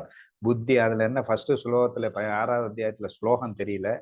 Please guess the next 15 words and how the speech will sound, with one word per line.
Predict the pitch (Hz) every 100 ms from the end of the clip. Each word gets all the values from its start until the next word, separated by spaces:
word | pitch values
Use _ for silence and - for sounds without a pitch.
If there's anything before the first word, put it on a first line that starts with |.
| - _ _ _ _ _
ஆறாவது | - 110 127 123
அத்தியாயத்துல | 113 107 104 131
ஃபர்ஸ்ட் | - 120 143
என்ன | 123 117
சொல்றாரு? | 120 135 113
"புத்தி | 113 117 135
தைரியத்தை | 131 127 123 113 - 104 -
கொண்டு | 98 98 101 139 160 - _ _ _ _ -
மனதை | 104 123 143 139 139 -
கொஞ்சம் | 117 131 131 143 127
கொஞ்சமாக | 123 113 113 110 104
தன் | - 117 107
வழிக்கு | 101 104 101 107
கொண்டு | 95 90 85
வா" | 87